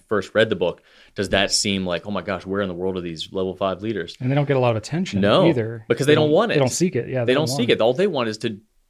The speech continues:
Speaker 1: be good at what they do, and they wanna build something that's gonna outlive them.
Speaker 2: Mm-hmm.
Speaker 1: So
Speaker 2: Yeah.
Speaker 1: that one stuck with me a lot. I love that.
Speaker 2: Yeah. And kind of, I think it was from that, that level four, level five thing you're talking about.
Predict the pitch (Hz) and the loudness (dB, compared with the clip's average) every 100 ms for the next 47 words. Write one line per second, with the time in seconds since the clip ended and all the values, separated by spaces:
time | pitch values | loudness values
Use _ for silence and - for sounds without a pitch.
0 | _ - _ 131 135 139 123 131 127 110 | _ -20 _ -2 4 4 4 2 0 2
1 | 131 120 120 123 101 123 131 113 110 110 | 0 0 0 0 2 2 0 -4 -6 -6
2 | - 110 110 110 113 165 139 - - 113 | -6 -4 -4 -2 -2 -2 -6 -14 -12 -8
3 | 104 117 160 - _ - 107 98 117 120 | -6 -6 -10 -14 _ -6 -2 4 4 4
4 | 104 98 92 92 85 80 73 87 90 90 | 0 -4 -4 -8 -6 -6 -4 -4 -2 -2
5 | 87 - 104 104 107 - - 123 110 143 | -2 -4 -6 -8 -14 -16 -6 -4 0 0
6 | 131 120 117 143 131 110 104 - 131 131 | 0 -2 -4 -4 -2 -4 -6 -6 -4 -2
7 | 123 107 113 _ 202 135 123 - 123 120 | -2 -4 -10 _ -12 -6 -6 -6 -4 -4
8 | 110 - 127 113 110 - 120 117 110 104 | -4 -4 -4 -2 -4 -4 -2 -2 -2 -4
9 | 117 110 117 107 107 113 107 104 104 | -4 -4 -4 -4 -2 -2 -4 -6 -8